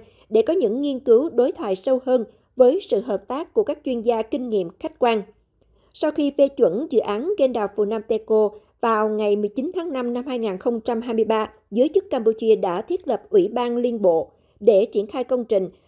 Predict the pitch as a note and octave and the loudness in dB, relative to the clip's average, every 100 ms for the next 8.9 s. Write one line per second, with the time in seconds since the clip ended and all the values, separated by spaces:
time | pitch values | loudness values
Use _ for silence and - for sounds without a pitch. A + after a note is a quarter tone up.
0 | - B3 A3+ A3 G#3+ C#4 C4 B3+ A3+ E4 | -2 0 2 -2 -2 -4 -6 -4 -6 -2
1 | C#4+ C4+ B3 A3+ C#4+ - - A3 G#3 - | -2 0 0 0 -2 -6 -2 -2 -2 -4
2 | A#3 F#3 D#4+ - G#3+ B3+ F#4+ A3+ A3 G#3+ | -2 -2 -4 -4 -4 -2 -2 -2 -2 -2
3 | F#3+ A3 F#3 A3+ A3+ G3+ F#3 D3+ C4 _ | -4 -2 -2 0 0 -2 -4 -8 -8 _
4 | _ _ _ - C#4 C4+ D#4+ F#4 A#3 - | _ _ _ -4 -2 0 -4 -4 -8 -8
5 | _ - D#4 C4+ A#3 G#3 G#3 G#3 G#3 G#3 | _ -4 -2 0 0 2 2 2 0 0
6 | B3 A#3 - G#3+ D4 A3 A3+ G#3+ - _ | 0 0 2 2 2 0 2 2 0 _
7 | - B3+ B3 A3 G#3+ C4 C4+ B3+ A3 F3+ | -10 -8 -2 -2 -2 -4 -6 -6 -6 -4
8 | C4 A3+ B3 A3+ A3+ G#3+ G#3 G3+ C#4 | -4 -2 -2 -4 -2 -2 -2 -2 -2